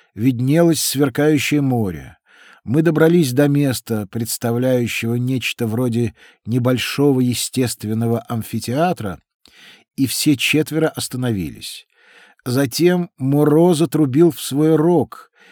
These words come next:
и раздавшиеся звуки нарушили минутную дремоту тропического дня. У него, должно быть, была здоровая грудь.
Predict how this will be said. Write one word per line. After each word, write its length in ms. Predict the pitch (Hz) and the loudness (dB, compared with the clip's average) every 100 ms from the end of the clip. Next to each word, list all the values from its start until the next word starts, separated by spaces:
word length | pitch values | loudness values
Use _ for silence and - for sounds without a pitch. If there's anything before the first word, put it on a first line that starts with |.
| _ _ _ | _ _ _
и 180 | 131 139 - | 0 0 0
раздавшиеся 920 | 135 135 101 143 151 - 143 120 135 | 0 0 2 2 2 0 -2 0 -2
звуки 500 | 120 120 135 208 - | -2 -2 0 -2 -2
нарушили 600 | 170 147 151 185 - 165 | 0 2 2 0 -2 -2
минутную 680 | 156 143 147 170 - 151 151 | 0 2 0 0 -4 -2 -2
дремоту 600 | 127 123 127 135 156 - | 0 0 0 0 -2 -4
тропического 720 | - 131 117 135 127 - 131 | -6 -6 -4 -6 -6 -8 -6
дня. 400 | 120 92 87 69 _ - - - - _ - | -6 -6 -10 -12 _ -20 -20 -20 -20 _ -8
У 100 | 123 | -4
него, 300 | 135 143 185 | 0 0 2
должно 580 | 151 156 113 120 165 165 | 2 2 0 -2 -2 -2
быть, 180 | 156 | -4
была 360 | 120 127 143 156 | -2 0 0 0
здоровая 720 | 113 101 110 135 160 160 165 | -2 -4 -2 0 0 0 0
грудь. 720 | 143 143 156 127 - - - | 0 0 2 0 -2 -10 -12